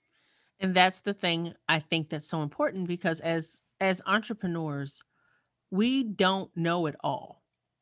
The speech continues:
And so much of it has literally been baptism by fire. Like, we figured it out the hard way. And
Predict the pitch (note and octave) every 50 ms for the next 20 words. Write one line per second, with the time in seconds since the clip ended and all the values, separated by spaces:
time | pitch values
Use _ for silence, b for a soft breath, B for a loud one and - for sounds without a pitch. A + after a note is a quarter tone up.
0 | _ - F3+ F3 - - - F#3 F3 G3 G#3 G3 F#3+ - - G#3+ G3 F3+ F3+ E3
1 | D3 E3+ - F#3+ E3+ D#3+ E3 D#3+ D#3 D3+ D#3 D#3 D#3 D#3 D#3 D3+ D3 D3 C#3+ C#3+
2 | C#3+ C3 C3+ C#3 - - - - C#3 B2 C3 B2 A#2+ A#2 A2 B2+ - - - -
3 | - - - - - C#3 C#3 C#3+ B2+ D3 D3+ D3 - - D#3 D3 D3 D#3 D#3 E3+
4 | D#3+ D3+ D3 D3 - - E3+ E3 - C#4 E4 F4 C4 F#3 D3 - - - - G2
5 | D3 D#3 D3+ D3 D3+